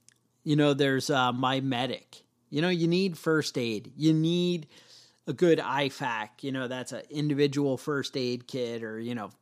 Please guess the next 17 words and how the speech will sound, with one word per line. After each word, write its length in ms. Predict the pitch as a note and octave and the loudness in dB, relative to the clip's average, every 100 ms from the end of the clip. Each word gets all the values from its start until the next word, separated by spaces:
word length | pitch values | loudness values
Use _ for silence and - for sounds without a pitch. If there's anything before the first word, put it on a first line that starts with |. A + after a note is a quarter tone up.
| _ - | _ -8
different 360 | C3 - C3 | -8 -6 -8
people 280 | - C#3 C#3+ | -4 -4 -2
<laughs> 120 | E3+ | -4
have 120 | C#3+ | -4
different 400 | - G3 D3+ D#3+ | -4 -2 0 0
names 320 | C#3+ C3+ F3+ - | -2 -4 -8 -8
for 160 | D#3 | -6
that. 240 | C#3+ C3 C3 | -4 -4 -4
I 100 | C3 | -4
don't 220 | B2+ - | -6 -6
know 60 | |
how 140 | C3 C3 | -4 -4
that's 260 | B2+ B2 | -4 -8
possible, 560 | - B2+ A#2+ - A2 A#2+ - - - - - | -6 -4 -4 -8 -12 -14 -20 -20 -20 -16 4
but, 200 | D#3+ D3 | 6 8
uh, 240 | C3+ B2+ B2+ _ _ _ _ _ _ _ _ - | 4 0 -4 _ _ _ _ _ _ _ _ -12
whatever. 520 | - D3+ C#3 B2 G2+ | 4 6 6 2 -4